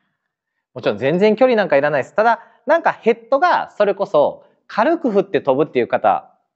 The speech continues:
イメージあると思うんですけど、大体その方たちはもうこのレベルを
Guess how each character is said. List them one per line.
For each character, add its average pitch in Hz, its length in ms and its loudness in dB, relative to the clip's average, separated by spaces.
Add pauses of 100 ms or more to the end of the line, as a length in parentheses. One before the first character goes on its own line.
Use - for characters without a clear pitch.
イ 165 80 -4
メ 240 160 4
ー - 20 0
ジ 139 120 -2
あ 117 80 2
る 135 100 -6
と 117 100 -2
思 101 140 -4
う - 20 -8
ん - 20 -10
で 87 60 -12
す - 80 -20
け 98 100 -8
ど、 92 220 -4 (100)
大 302 260 0
体 311 200 2
そ 311 120 -4
の 294 120 0
方 285 240 0
た 226 120 2
ち 254 120 -4
は 269 120 4
も 170 180 0
う - 20 -10
こ 190 140 -2
の 180 140 0
レ 180 100 2
ベ 175 120 0
ル 185 140 2
を 247 340 0